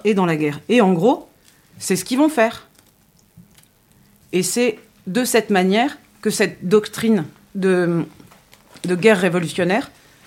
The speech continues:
va s'imposer, donc d-, des années, de la fin des années soixante jusqu'à quatre-vingt-quatorze. C'est ça qui va s'imposer. Et quand on regarde dans le détail ce que ça veut dire, cette doctrine de la guerre révolutionnaire,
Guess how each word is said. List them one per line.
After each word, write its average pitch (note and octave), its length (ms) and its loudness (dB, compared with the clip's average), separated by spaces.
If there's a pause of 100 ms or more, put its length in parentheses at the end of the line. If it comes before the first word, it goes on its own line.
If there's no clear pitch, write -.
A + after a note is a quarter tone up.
(260)
va A3 180 6
s'imposer, G#3 720 -2 (200)
donc F3+ 260 -2 (420)
d-, E3 200 -8
des F3 260 0
années, E3 380 2
de D3+ 100 -2
la D#3+ 100 2
fin A#3+ 180 0
des A3 140 0
années F#3 120 2
soixante F3+ 540 -4 (420)
jusqu'à G3+ 360 0
quatre-vingt-quatorze. F#3 760 0 (760)
C'est - 160 -6
ça G#3+ 160 -2
qui G#3 140 -8
va F3 100 2
s'imposer. E3+ 520 -2 (840)
Et G#3 80 0
quand D4+ 220 4
on C4 60 4
regarde A3 280 2
dans F#3+ 120 2
le F#3 80 0
détail G3 300 0
ce G3+ 80 -6
que F#3 60 -6
ça F#3+ 120 -2
veut F#3 100 -2
dire, G#3 180 -2
cette E3 220 -6
doctrine F3+ 340 -4
de F3+ 60 0
la D#3+ 100 0
guerre D#3+ 140 0
révolutionnaire, F3+ 560 -2